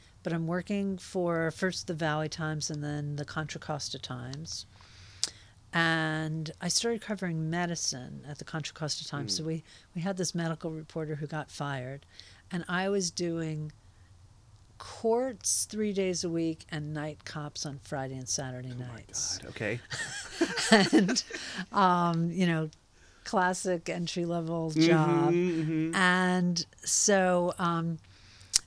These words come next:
Speaker 1: when the medical reporter left, I said, "Well, d-, d-, are you gonna hire a medical reporter?" "Nah, I don't think we're gonna hire anyone," the editor said.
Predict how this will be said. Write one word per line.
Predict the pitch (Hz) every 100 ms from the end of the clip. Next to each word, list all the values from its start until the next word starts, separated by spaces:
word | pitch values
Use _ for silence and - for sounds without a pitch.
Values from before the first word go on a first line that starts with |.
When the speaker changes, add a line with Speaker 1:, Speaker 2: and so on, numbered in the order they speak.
| -
Speaker 1:
when | 180 175 170
the | 165 160
medical | 160 208 330 - 185
reporter | 165 - 175 160
left, | 151 156 151 -
I | 170
said, | - 190
"Well, | 240 349 247
d-, | 190 180 - 175
d-, | 190 202
are |
you | 214
gonna | 226 240
hire | 202 214 214
a |
medical | 190 185 196 214
reporter?" | 208 220 214
"Nah, | 233 240 226 214
I |
don't | 196 185
think | 180 -
we're | 160
gonna | 160 156
hire | 160 156 151
anyone," | 151 151 147 175
the | 151
editor | - - 156
said. | - 156 143